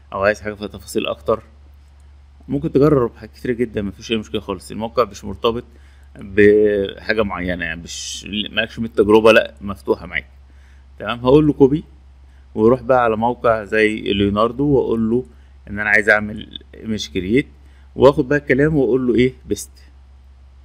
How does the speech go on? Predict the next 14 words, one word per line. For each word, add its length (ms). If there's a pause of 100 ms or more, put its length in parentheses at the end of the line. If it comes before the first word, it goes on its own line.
(600)
ماشي؟ 240 (3500)
وتبدأ 360
بقى 160
تغير 580 (760)
اي 420
كلام 260
بقى 120
انت 140
عايزه. 320 (480)
يعني 240
ممكن 240
اقول 240
له 60
مثلا، 540